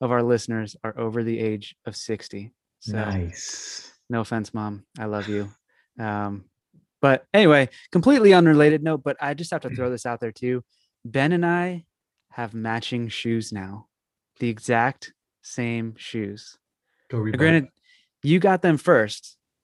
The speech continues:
Speaker 1: but I got them at half the price. So I think
Speaker 2: Yeah,
Speaker 1: I,
Speaker 2: you
Speaker 1: I think I
Speaker 2: definitely
Speaker 1: won out.
Speaker 2: <laughs> I was just excited. There, it's,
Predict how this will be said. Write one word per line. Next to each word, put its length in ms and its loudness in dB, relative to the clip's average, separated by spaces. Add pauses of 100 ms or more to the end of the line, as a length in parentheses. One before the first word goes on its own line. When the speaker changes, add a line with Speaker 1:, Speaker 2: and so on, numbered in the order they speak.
Speaker 1:
but 140 2
I 100 2
got 220 -2
them 220 -4
at 200 -4 (340)
half 280 -4
the 80 -14
price. 480 -4 (120)
So 440 -6 (340)
I 120 -6
think 180 -4
Speaker 2:
Yeah, 120 0
Speaker 1:
I, 140 2
Speaker 2:
you 80 -14
Speaker 1:
I 60 -8
think 180 2
I 40 -6
Speaker 2:
definitely 160 -4
Speaker 1:
won 120 -4
out. 160 -10 (520)
Speaker 2:
<laughs> 840 -12
I 100 2
was 160 6
just 140 2
excited. 720 2 (460)
There, 180 -4 (120)
it's, 240 -4